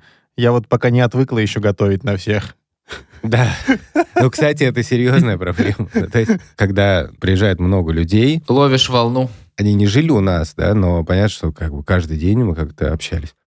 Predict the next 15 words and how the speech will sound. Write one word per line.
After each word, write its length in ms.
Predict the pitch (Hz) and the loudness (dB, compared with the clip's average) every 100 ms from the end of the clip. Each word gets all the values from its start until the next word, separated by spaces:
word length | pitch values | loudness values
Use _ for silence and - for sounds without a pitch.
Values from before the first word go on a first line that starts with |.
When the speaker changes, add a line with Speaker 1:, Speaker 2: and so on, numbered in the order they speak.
| _ - | _ -4
Speaker 2:
В 40 | |
общем, 180 | 104 113 | -2 0
они 160 | 120 | 0
приходили 460 | 101 95 101 104 92 | 0 -2 -2 -2 -2
в 80 | 82 | -2
гости, 340 | 107 143 - | -2 -2 -2
и 760 | 104 95 90 87 85 85 82 76 - _ - | 0 0 0 -2 -2 -2 -4 -6 -12 _ -12
Шура 280 | - 113 | -4 -2
мне 160 | 107 95 | 0 -2
говорила, 600 | 90 92 90 87 85 82 | -2 -2 -2 -4 -4 -4
что 560 | 80 - 85 82 80 80 - _ _ _ - | -8 -8 -6 -4 -4 -6 -12 _ _ _ -4
она 200 | 110 107 | 2 2
уже 140 | 107 104 | 4 2
наловчилась 680 | 101 98 - - 135 120 85 | 2 0 0 0 2 2 0
действительно 1400 | 87 - 95 90 87 85 82 82 80 80 80 78 76 | -4 -4 -4 -2 0 0 0 0 0 0 -2 -2 -4